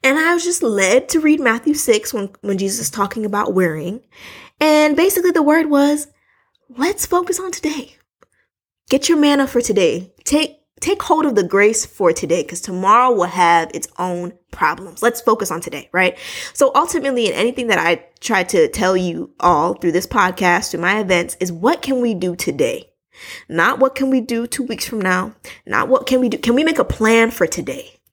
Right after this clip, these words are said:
Um, can we grow just in today? Like, I love to see people making res-, like,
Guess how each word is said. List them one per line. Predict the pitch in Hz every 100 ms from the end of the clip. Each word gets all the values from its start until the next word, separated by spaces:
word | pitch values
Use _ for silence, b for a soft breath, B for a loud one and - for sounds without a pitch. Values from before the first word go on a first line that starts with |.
| B B B B B B -
Um, | 190 185 175 170
can | - 247
we | 262 311
grow | 202 208 226 233 233 220 - _
just | - 339 302
in | 226
today? | - 156 127
Like, | 127
I | 247 294
love | 269 247 254 269
to | -
see | - - 202 202
people | - 190 220
making | 190 170 202 196 -
res-, | 180 151 -
like, | 165 -